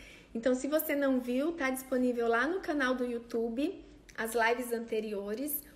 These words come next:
onde falamos sobre a importância da gente ter um posicionamento ético, eficiente, é, de contribuição pras pessoas, pras famílias. E depois,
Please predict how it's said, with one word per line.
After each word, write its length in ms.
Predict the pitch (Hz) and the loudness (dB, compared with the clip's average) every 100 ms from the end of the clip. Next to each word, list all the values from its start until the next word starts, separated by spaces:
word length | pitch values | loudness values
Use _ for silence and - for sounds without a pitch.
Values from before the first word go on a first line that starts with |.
| - | -8
onde 320 | 214 220 208 202 | -6 -6 -8 -4
falamos 420 | 220 220 247 269 | -2 0 0 0
sobre 380 | 247 226 220 - | 0 0 0 -2
a 140 | 220 | -2
importância 640 | 254 247 233 233 240 262 | -2 -2 -2 -2 -2 0
da 100 | 233 | -2
gente 220 | 226 220 - | -2 -6 -2
ter 180 | 240 | 0
um 80 | 233 | 0
posicionamento 920 | 240 220 226 226 220 208 208 208 208 | -2 -6 -6 -6 -6 -6 -6 -8 -8
ético, 600 | 202 226 240 240 - 254 254 - - | -4 -2 -2 -6 -8 -8 -8 -14 -10
eficiente, 1160 | 214 233 - - 196 220 240 247 - 254 254 - - - - | -10 -10 -12 -10 -6 -2 -2 -4 -6 -6 -6 -8 -20 -20 -10
é, 480 | 208 208 208 208 208 208 - | -6 -6 -6 -6 -6 -8 -8
de 320 | 208 311 339 | 0 0 2
contribuição 960 | 330 302 269 226 226 226 - 247 269 294 | 0 -2 -2 -2 -4 -2 -2 0 0 -2
pras 400 | 254 254 294 - | -2 -2 -2 -6
pessoas, 560 | 220 226 233 233 254 | -6 -4 -2 0 0
pras 340 | 254 208 208 - | -2 -6 -6 -6
famílias. 600 | 208 214 214 247 277 277 - - - - - - | -8 -4 -4 2 2 0 -8 -16 -16 -16 -18 -4
E 100 | 302 | 0
depois, 560 | 381 381 311 277 339 | 0 0 4 6 6